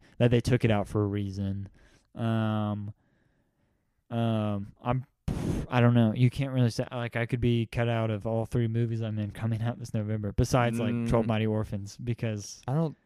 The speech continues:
Speaker 2: think so.
Speaker 1: um,
Speaker 2: You
Speaker 1: I
Speaker 2: gotta know that the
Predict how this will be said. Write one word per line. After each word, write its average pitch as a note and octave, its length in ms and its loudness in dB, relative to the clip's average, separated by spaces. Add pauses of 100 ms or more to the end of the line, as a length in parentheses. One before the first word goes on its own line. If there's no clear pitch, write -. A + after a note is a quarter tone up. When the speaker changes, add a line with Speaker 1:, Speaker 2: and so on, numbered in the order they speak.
Speaker 2:
think D#3 320 -6
so. A2+ 540 -6 (360)
Speaker 1:
um, G#2+ 800 -2 (520)
Speaker 2:
You D#3 100 0
Speaker 1:
I D#3+ 40 0
Speaker 2:
gotta F#3 240 4
know E3+ 220 -2
that C#3+ 240 -8
the C#3 120 -8